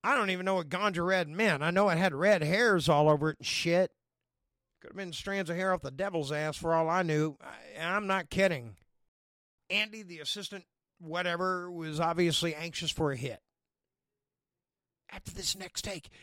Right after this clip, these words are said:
you mind if I come out with you guys and grab a hit or two?" he said real quick, glancing back at the set. "Right on,"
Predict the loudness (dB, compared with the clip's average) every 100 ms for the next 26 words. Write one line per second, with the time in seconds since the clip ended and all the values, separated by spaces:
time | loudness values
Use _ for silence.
0 | -6 0 0 0 -4 -6 -4 -4 -4 -6
1 | -4 -4 -4 -4 -4 0 0 0 0 0
2 | 0 -4 -10 -8 0 2 4 4 2 -2
3 | -6 -6 -6 -6 -6 -2 2 4 4 0
4 | -8 _ _ _ _ _ _ -12 -6 -2
5 | -2 -2 -8